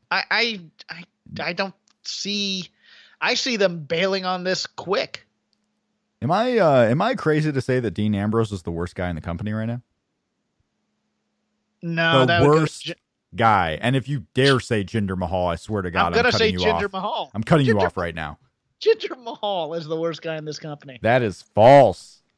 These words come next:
Speaker 2: Patently false. Completely false. You literally just told me Jinder Mahal is the worst guy in the company when there, when there was a Kurt Hawkins segment on Raw this week.
Speaker 1: He made me laugh.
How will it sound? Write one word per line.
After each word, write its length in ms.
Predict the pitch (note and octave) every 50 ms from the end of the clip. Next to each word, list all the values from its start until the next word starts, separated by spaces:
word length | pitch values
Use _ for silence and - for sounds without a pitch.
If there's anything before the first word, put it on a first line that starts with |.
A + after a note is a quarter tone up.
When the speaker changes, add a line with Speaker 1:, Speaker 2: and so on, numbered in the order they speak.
| _
Speaker 2:
Patently 540 | - - A2+ B2 B2 G2 G2+ F2 E2 F2 E2+
false. 580 | D#2 - F#2+ E2+ D#2+ D#2+ D#2+ - - - - _ _ _ _ _ _ _ _
Completely 500 | - G#2+ F#2 - C#3+ D#3+ E3 C3 G#2 F#2
false. 420 | F2+ - F#2 E2+ D#2 D#2+ E2 - - - - _
You 220 | - D3 A3 C4 C#4+
literally 480 | A3+ E3+ F3 F#3+ G#3+ G#3 F#3+ F3 D#3+
just 220 | C#3+ B2+ D3 - -
told 160 | F3 E3 C#3
me 80 | B2
Jinder 400 | G#2+ F#2 - A2+ B2+ C3+ C3 B2+
Mahal 320 | A2+ G#2 F2 G#2+ G#2+ G2+ A#2
is 60 | A2+
the 80 | - G2+
worst 280 | E2+ F#2 G#2+ A2 -
guy 160 | - G#2+ G#2+
in 80 | G#2+ G2
the 60 | F2+
company 380 | - - G#2 G2+ F#2 A2+ A2+ A2
when 220 | G#2 F#2 F#2+ G2
there, 340 | G#2 B2 D3 D#3 C#3+ B2 - - - -
when 120 | A2 A#2+
there 100 | C3+ F#3
was 120 | G#3+ G#3 -
a 60 | A#2+
Kurt 240 | - - F3+ D#3+ C3+
Hawkins 400 | - B2 B2+ B2 - A2 F#2+ -
segment 300 | - G2 E2 F2+ F2+ F2
on 120 | F2 E2+
Raw 180 | F2 F2+ F2 F2
this 180 | D#2+ D#2+ - -
week. 220 | - E2 - _ _ _ _ _ _ _ _ _ _ _ _ _ _ _ _ _ _ _ _ _ _ _ - -
Speaker 1:
He 120 | - G#3+
made 200 | G3 G3+ G3+ G3+
me 140 | G3 F#3+ F3
laugh. 560 | D#3 D3 D3+ E3+ - - - - - - -